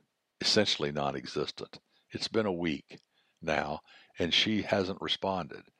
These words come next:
Her cell phone no longer receives calls. Something has happened. Something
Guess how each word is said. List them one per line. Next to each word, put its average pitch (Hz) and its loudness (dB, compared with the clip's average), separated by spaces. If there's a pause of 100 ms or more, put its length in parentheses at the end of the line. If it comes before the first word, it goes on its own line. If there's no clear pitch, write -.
(200)
Her 80 0
cell 98 6
phone 90 0
no 85 0
longer 80 2
receives 76 -4
calls. 73 0 (240)
Something 87 2
has 73 -4
happened. 76 -2 (640)
Something 87 -4